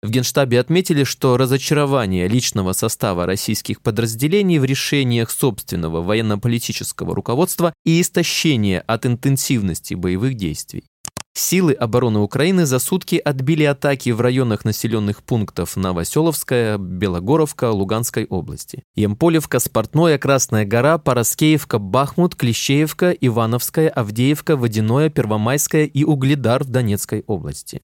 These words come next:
Украинские военные только за минувшие сутки уничтожили пять легкомоторных лодок с россиянами на реке Днепр. Об этом сообщает Генштаб В С У.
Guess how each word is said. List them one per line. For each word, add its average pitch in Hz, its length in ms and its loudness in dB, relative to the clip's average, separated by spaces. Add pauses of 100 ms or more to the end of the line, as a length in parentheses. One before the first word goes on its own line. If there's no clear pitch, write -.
(160)
Украинские 139 600 2
военные 180 480 4
только 160 300 2
за 143 140 2
минувшие 151 560 2
сутки 170 420 -2
уничтожили 151 600 2
пять 131 400 -2
легкомоторных 95 800 -2
лодок 165 340 0
с - 140 -2
россиянами 147 640 0
на 160 120 2
реке 117 320 0
Днепр. 117 560 -2
Об 80 180 -4
этом 151 200 -2
сообщает 156 480 0
Генштаб 117 440 -4
В 95 120 -6
С - 160 -6
У. 95 240 -6